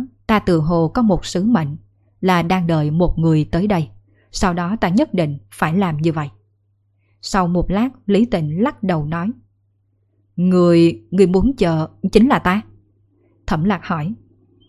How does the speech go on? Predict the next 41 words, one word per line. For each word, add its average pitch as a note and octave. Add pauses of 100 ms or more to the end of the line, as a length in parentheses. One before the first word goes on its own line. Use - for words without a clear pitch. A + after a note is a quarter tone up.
(220)
Ngay F3
từ E3+
đầu, D#3+ (160)
ta F3
cũng E3
không E3+
thể D#3+
xác -
định. D3+ (480)
Dù F#3
sao F#3+
tu F#3
vi F3+
của F3
ngươi F3
thật E3
sự D3+
quá F3+
thấp, C#4 (520)
nhưng F#3
ngươi F3
có G3
thể D#3+
liên F3+
tiếp C#4
chiến F#3+
thắng G#3
nhiều E3+
thiên E3+
binh F3
thiên E3
tướng, G3 (380)
cũng F3
trong F#3
thời E3
gian E3+
ngắn F3+
tiến G3+
giai F3
chân E3
tiên. F3